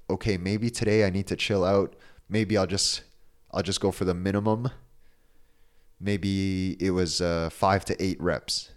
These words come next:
Maybe I'll just go five today. So it just, it just gives you that feedback that you need, that feedback that will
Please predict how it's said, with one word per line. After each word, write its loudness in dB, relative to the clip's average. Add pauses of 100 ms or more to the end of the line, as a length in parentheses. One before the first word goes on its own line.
Maybe 0
I'll 0
just -4
go -2
five -2
today. -6 (1400)
So 0
it 0
just, -2
it -6
just -4
gives 0
you 2
that 4
feedback -2
that -2
you -4
need, -2 (1120)
that -4
feedback -4
that -4
will -2